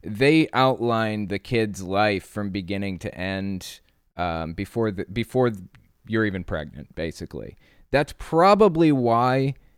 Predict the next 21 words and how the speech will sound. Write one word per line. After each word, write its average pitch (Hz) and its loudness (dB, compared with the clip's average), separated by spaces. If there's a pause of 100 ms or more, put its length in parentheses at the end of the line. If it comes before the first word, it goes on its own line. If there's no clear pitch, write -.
(120)
your 113 4
brother 104 0
is 95 -2
going 104 0
through 117 2
all 127 6
of 131 -2
this, 143 0
because 110 -4
he 110 -4
signed 131 0
a 113 0
contract 127 0
to 113 -8
do 104 0
it. 67 -8
That 113 2
would 123 0
be 117 -2
my 104 -2
guess. 85 -6